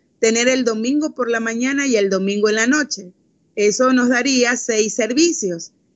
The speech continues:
y así no será tan apretado para meter a toda la gente,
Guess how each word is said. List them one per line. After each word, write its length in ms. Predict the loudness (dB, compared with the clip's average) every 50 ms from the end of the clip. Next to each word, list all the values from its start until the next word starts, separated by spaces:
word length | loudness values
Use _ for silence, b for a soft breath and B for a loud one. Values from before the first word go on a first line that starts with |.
| _ -2 0
y 60 | 2
así 420 | 2 2 0 0 0 0 2 2 2
no 160 | 0 0 -2
será 460 | -2 0 0 2 2 0 0 -2 _
tan 300 | -6 -2 -2 -2 -2 -2 -4
apretado 720 | -6 -6 -4 -4 -4 -4 -4 -4 -2 -2 0 -2 -2 -4 -4
para 220 | -4 -4 -2 -4
meter 380 | -6 -6 -6 -4 -2 -2 0 0
a 180 | -2 -4 -4
toda 240 | -4 -4 -2 0 0
la 140 | 0 0 0
gente, 580 | -2 -2 -2 -2 -2 -2 -2 -4 -4 -4 -8